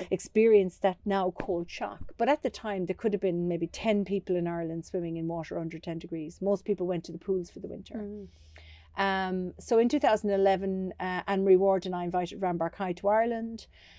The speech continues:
Speaker 1: The International Ice Swimming Association at that time had, um, six swimmers, six men had completed an ice mile, nothing else,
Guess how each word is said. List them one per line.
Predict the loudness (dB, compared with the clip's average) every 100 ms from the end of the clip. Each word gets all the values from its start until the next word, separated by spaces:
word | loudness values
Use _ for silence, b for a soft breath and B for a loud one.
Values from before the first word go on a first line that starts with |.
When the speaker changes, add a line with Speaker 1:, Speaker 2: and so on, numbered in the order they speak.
| b 6
Speaker 1:
The | 6
International | 6 0 -2 0
Ice | -2 -2
Swimming | -4 -4
Association | -4 -4 0 -2 -2
at | -4
that | -4 -8
time | -8 -6 -6
had, | -4 -4 -4 -4
um, | -2 -2 -4 -6
six | -6 -6 -2
swimmers, | -2 -2 -4 -6
six | -4 -4 -2
men | -2 -2 -4
had | -6 -8
completed | -6 -6 -4 -2 -4
an | -4
ice | -4 -4 -6
mile, | -6 -4
nothing | -4 -4 -4 -4
else, | -6 -12